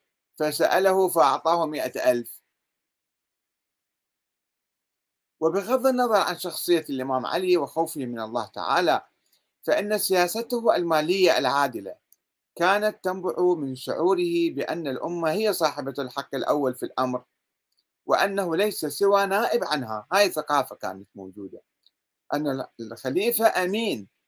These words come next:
مو مالك للأموال، مثل ما ملوك اليوم الدولة كلها ملكهم، يتصرفون بها كيفما يشاءون، يشترون الذمم، يشترون الرؤساء الأجانب حتى يدعموهم في الحكم،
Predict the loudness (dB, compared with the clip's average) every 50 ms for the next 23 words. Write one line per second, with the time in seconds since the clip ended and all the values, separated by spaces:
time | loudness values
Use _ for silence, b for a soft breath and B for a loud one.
0 | _ _ -10 -6 -2 0 2 2 2 2 6 6 8 8 8 6 2 -2 -2 -4
1 | -4 -4 -2 -2 -2 -2 0 0 0 0 0 0 -4 -6 -6 -6 -4 0 0 0
2 | 0 -2 0 -2 -2 -2 -2 -2 2 4 6 6 6 4 2 -4 _ _ _ _
3 | _ _ _ _ _ _ _ _ -8 -8 -2 6 8 8 8 8 6 2 2 2
4 | 2 2 2 2 0 0 0 0 -2 -2 -2 -4 -4 -4 -4 -6 -8 -4 -4 -4
5 | 0 0 0 0 0 0 0 -4 -2 -2 -2 -2 -2 2 2 2 2 2 -2 _
6 | _ _ _ _ _ 2 4 4 4 4 2 2 2 2 2 0 0 4 4 4
7 | 4 4 0 0 -2 -4 -8 _ _ _ _ _ _ _ _ _ _ _ _ _
8 | _ _ _ _ _ _ 0 0 0 2 2 2 2 2 2 0 0 -2 0 2
9 | 2 2 4 4 4 4 4 0 0 -2 -4 -4 -4 -6 -6 -6 -4 -4 -2 -2
10 | -2 -2 0 0 2 0 0 0 2 2 2 2 2 0 -2 -2 0 2 2 2
11 | 2 -2 -4 -4 -6 -2 0 2 2 4 4 2 -2 0 -2 -2 -4 -6 -6 -8
12 | -8 -4 -2 -2 0 2 0 0 0 0 -2 -4